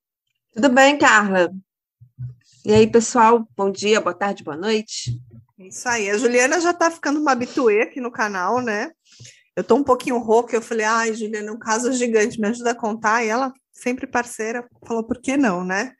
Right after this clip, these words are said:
Speaker 2: Então, acho que eu vou colocar ela no quadro de, de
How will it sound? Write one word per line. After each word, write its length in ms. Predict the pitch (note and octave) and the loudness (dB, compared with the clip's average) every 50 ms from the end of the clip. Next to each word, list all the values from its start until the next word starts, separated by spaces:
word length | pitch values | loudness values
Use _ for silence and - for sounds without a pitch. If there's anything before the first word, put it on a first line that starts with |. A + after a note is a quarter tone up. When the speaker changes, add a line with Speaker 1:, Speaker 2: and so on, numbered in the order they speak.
| _ - - - - - - - - _ _ _ | _ -20 -20 -20 -20 -20 -20 -20 -20 _ _ _
Speaker 2:
Então, 140 | - G#3 G3+ | -2 0 0
acho 140 | G#3+ - | 0 2
que 60 | - A#3 | 2 2
eu 40 | |
vou 100 | A3 A3 | 2 2
colocar 380 | A3 - A3+ A3 A3+ A3+ - A#3 | 4 4 4 4 4 2 2 2
ela 140 | G#3+ A3 A3 | 4 4 4
no 120 | A#3 B3 | 4 2
quadro 540 | B3 - - B3 G#3+ G#3 A3 A3+ B3 A#3+ A#3 | 0 2 4 4 6 6 4 2 0 -4 -4
de, 420 | A3 A3 A3+ A#3 A3+ A3+ A3 A3 G3+ | -4 -4 -4 -4 -2 -2 -4 -6 -8
de 840 | G3+ A3 A3 G#3+ G#3+ G#3 G3+ G3+ G3 G3 F#3+ F#3+ F#3 F3+ G3 _ | -12 -12 -10 -6 -6 -4 -4 -4 -4 -4 -4 -4 -6 -6 -8 _